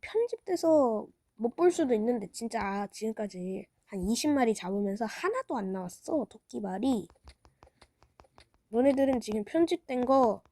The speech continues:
삼 분, 오 분 보게. 아! 어, 토끼발이다. 어, 토끼발이다. 아, 고마워요, 토끼발. 토끼발! 에?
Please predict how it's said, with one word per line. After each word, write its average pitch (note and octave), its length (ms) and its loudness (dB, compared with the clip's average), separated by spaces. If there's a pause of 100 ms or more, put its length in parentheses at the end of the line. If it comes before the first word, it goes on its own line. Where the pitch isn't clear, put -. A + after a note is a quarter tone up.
(360)
삼 D#4+ 180 4
분, E4 140 8
오 B3+ 140 6
분 A#3 160 2
보게. G#3 280 -2
아! E4 60 6
어, A#4 840 6
토끼발이다. - 680 -2 (380)
어, B4 260 0
토끼발이다. B4+ 680 2
아, - 540 -6
고마워요, G4 560 2
토끼발. E4+ 760 -2 (960)
토끼발! G4+ 880 8 (1200)
에? D4+ 120 -4